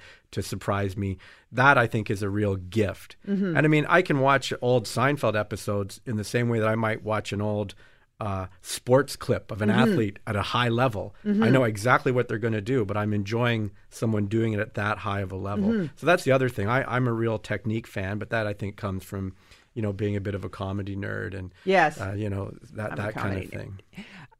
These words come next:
Speaker 2: Um, Mark Breslin, when I spoke to you before, I asked you kind of who, you, nobody wants to pick one comic, either one of you I know, but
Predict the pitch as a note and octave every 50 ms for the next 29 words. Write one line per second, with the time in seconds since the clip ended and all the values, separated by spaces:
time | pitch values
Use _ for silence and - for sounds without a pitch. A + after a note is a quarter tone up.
0 | _ - G3+ F#3+ F#3 F3+ F3 F3 F3+ F#3+ - - - - - - - G#3 G3+ A3+
1 | B3+ B3+ B3+ - G3+ E3 D#3+ - B2+ A2 - - - G#2+ G#2+ G#2 D#3+ E3 D#3+ E3
2 | D#3+ E3 D#3+ D#3+ D#3+ - - F3 D#3+ - G3 F3 D3+ D#3+ D3 - G3+ G#3 G#3+ G#3+
3 | G#3+ G#3 G#3 - - - - - - D#3+ D#3+ D#3+ D#3 D#3 D#3+ - - E3+ D3+ D3+
4 | D3 - - D#3 D3+ D3 C#3+ - - G#3+ G#3 - - G3+ G#3+ G#3+ G#3 A3+ A#3 C4+
5 | D4 B3 C4+ A3+ F#3+ F3 E3+ - F3 - - F#3+ E3 - D3+ D3 C#3+ C#3+ - -
6 | - C#3+ C3 B2+ C3+ D3+ - - - - E3 D3+ D3 C#3+ C#3 C3+ C3+ C#3 C#3 C#3+
7 | C#3 C3 C3 C3 C3 B2+ C#3 E3 E3 E3 C3+